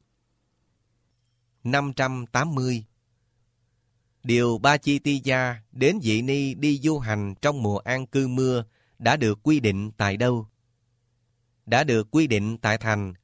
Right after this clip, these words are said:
Rajagaha. Liên quan đến ai? Liên quan đến nhiều vị tỳ khưu ni.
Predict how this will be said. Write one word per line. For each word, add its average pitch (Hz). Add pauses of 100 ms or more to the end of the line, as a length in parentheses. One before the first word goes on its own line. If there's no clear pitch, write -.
Rajagaha. 123 (1600)
Liên 135
quan 131
đến 139
ai? 120 (1160)
Liên 147
quan 147
đến 180
nhiều 117
vị 107
tỳ 107
khưu 143
ni. 135